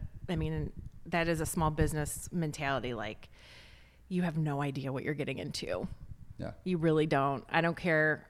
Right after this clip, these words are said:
Speaker 1: how much studying you've done, how, if you have an M B A, if you've been working in the business your whole life, until it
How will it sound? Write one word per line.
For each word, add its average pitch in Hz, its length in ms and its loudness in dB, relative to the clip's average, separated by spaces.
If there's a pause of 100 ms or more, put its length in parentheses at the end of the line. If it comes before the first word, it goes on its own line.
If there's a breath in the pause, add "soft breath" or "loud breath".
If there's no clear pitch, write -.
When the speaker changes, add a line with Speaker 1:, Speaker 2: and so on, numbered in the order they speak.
Speaker 1:
how 175 260 2
much 165 240 0
studying 175 520 4
you've 165 200 2
done, 160 460 4
how, 156 400 0
if 160 240 0
you 156 60 0
have 151 160 0
an 151 100 0
M 170 160 6
B 175 220 6
A, 170 580 6 (480 loud breath)
if 170 160 -4
you've 175 120 2
been 160 140 4
working 185 280 4
in 185 80 6
the 175 80 6
business 175 600 4
your 147 100 0
whole 147 280 0
life, 165 680 4 (200)
until 180 460 4
it 190 120 2